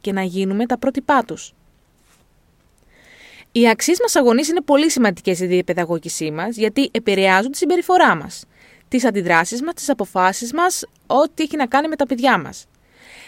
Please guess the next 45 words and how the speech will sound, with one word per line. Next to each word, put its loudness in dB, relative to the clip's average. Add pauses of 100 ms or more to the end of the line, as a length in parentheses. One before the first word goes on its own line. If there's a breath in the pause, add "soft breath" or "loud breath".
(140 loud breath)
Και 2
ταυτόχρονα 2
επηρεάζουν 2
και 0
τα 0
παιδιά -2
μας, -10
το -8
πώς -2
μεγαλώνουν, 0
το -4
ποιοι 0
είναι -2
και -4 (100)
πώς -2
βλέπουν -2
τον -4
εαυτό 0
τους. -20 (800 soft breath)
Για -2
παράδειγμα, 2
ένας 0
γονέας 2
που -2
έχει -2
σαν -4
αξία 0
τη -6
σοβαρότητα 2
μπορεί 0
να -2
βρει -10
τον -2
εαυτό -4
του -4
να -4
κάνει -2
συνεχώς -4
παρατήρηση 0
στο -4
παιδί -2
του, -2
εάν -2
είναι 0
ζωηρό, -2